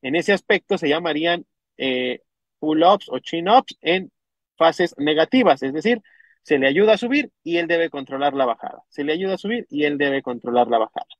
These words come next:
Y después tenemos ejercicios que es el chin-up y el pull-up, que serían los fundamentales. Una vez que los dominas,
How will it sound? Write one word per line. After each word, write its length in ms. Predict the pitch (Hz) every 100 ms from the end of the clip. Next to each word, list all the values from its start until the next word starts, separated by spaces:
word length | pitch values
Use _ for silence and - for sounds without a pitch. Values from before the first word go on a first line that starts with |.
| _ _ _ _ -
Y 140 | 247
después 520 | 285 - 240 208 208
tenemos 540 | - 233 170 151 170 -
ejercicios 800 | 175 226 208 170 139 165 - _ _ _ _ _ _ _ _ _ _ _ _ _
que 300 | 147 156 180
es 260 | 131 147 139
el 200 | 160 - _ _ -
chin-up 400 | 202 202 180 -
y 120 | 277
el 100 | 139
pull-up, 420 | 135 226 226 233 -
que 100 | -
serían 360 | 147 151 185 180
los 160 | 156
fundamentales. 960 | - 185 190 202 214 202 269 214 - _ _ _ _ _ _ -
Una 240 | 185 240
vez 180 | 226 226
que 140 | 240
los 160 | 233 214
dominas, 560 | 254 254 226 226 226